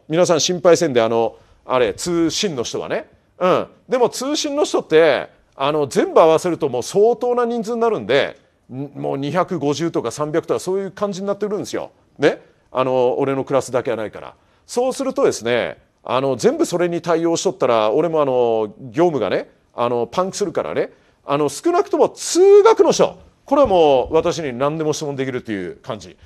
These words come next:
で、通信の人は質問チューター制度を利用してください。ええ。で、質問チューターに答える先生は私ではありません。ええ。まあ、ただ、あの、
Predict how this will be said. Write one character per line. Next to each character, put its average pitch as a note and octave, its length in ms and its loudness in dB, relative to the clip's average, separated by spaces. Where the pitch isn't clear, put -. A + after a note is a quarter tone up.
で、 F#3 120 4
通 C#4+ 300 -4
信 D#4+ 220 -4
の G4+ 80 2
人 G3+ 160 -2
は C3+ 80 0
質 - 240 -6
問 C4 200 0
チ - 160 -4
ュ B3 120 -4
ー - 20 -4
タ A#3+ 120 4
ー A#3+ 100 4
制 A#3+ 140 0
度 C4 80 2
を A3+ 40 6
利 C#3+ 80 2
用 D3 100 4
し C3+ 40 -2
て C#3+ 80 -4
く A#2+ 60 -2
だ A2+ 40 -4
さ G#2 140 -12
い。 - 60 -18
え F#3 220 4
え。 - 220 -20
で、 F#3 140 2
質 - 180 -6
問 C4+ 220 -2
チ C4+ 120 -8
ュ C4 100 -6
ー - 20 -10
タ C4 140 2
ー B3+ 40 0
に C4 100 -6
答 G3+ 240 -2
え G#3+ 60 0
る G3+ 80 -2
先 G#3+ 160 0
生 A#3+ 100 2
は G#3 60 4
私 D3+ 380 4
で C#4 80 2
は D#3+ 80 10
あ - 20 2
り C3 80 -2
ま C3+ 100 0
せ C3 100 -8
ん。 - 20 -8
え D2 100 -14
え。 D#3 220 6
ま A3+ 120 6
あ、 A3 40 8
た B3 120 6
だ、 G#3 120 6
あ E3 40 4
の、 C#3+ 560 2